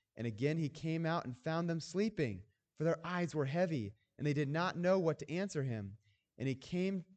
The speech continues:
a third time and said to them, 'Are you still sleeping and taking your rest? It is enough, for the hour has come. The Son of Man is betrayed into the hands of sinners. Rise, let us be going.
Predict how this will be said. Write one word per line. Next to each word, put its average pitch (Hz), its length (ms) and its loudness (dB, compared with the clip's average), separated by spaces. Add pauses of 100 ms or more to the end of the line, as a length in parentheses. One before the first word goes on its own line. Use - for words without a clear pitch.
(200)
a 120 80 -4
third 165 360 0
time 107 400 -4
and 120 120 -6
said 143 160 0
to 135 80 -2
them, 120 300 -2 (260)
'Are 135 140 0
you 165 180 -2
still 160 420 -2
sleeping 190 800 -4
and 127 160 -6
taking 165 320 -2
your 165 140 2
rest? 127 520 -2 (340)
It 151 120 4
is 151 120 4
enough, 151 600 2 (440)
for 131 100 -2
the 135 160 4
hour 165 320 6
has 156 180 0
come. 120 540 -2 (320)
The 120 80 -2
Son 180 320 0
of 165 100 -2
Man 165 300 0
is 139 100 -4
betrayed 175 640 0
into 131 300 -6
the 120 100 0
hands 156 380 -2
of 143 80 -12
sinners. 107 640 -4 (340)
Rise, 123 760 2 (460)
let 143 180 6
us 170 100 0
be 196 140 0
going. 127 580 2